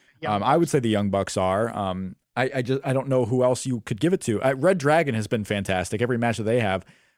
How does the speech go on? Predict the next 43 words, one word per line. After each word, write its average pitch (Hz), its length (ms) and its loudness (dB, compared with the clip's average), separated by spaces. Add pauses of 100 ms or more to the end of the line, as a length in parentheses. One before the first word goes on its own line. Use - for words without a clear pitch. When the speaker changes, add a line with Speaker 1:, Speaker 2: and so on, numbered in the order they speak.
Speaker 2:
One 196 160 4
of 202 80 2
Speaker 1:
Briscoes 196 200 2
didn't 190 140 -2
have 180 160 2
enough 165 220 -4
tag 147 260 -6
team 143 200 -14
matches. 135 360 -12
Speaker 2:
Didn't 175 140 4
have 190 100 2
enough 185 160 2
tag 185 160 2
team. 180 140 -8
And 240 100 0
that, 294 260 -2
when 233 140 2
I 254 60 4
was 269 120 0
saying 214 220 2
New 180 160 4
Day 160 200 4
haven't 156 240 0
had 156 180 0
great 135 200 0
matches, 139 460 0
it's 135 140 -8
not 196 160 0
their 95 120 0
fault 165 400 2
necessarily. 98 520 -2
Speaker 1:
No, 92 80 4
no, 135 80 0 (280)
Speaker 2:
It's 175 140 2
Speaker 1:
it's - 20 -2
Speaker 2:
because 156 220 0
Speaker 1:
just 143 100 -2
the 147 60 2
Speaker 2:
of 135 80 2
Speaker 1:
way 175 140 -2
they 170 100 -8
do 151 200 -14
it. 139 120 -12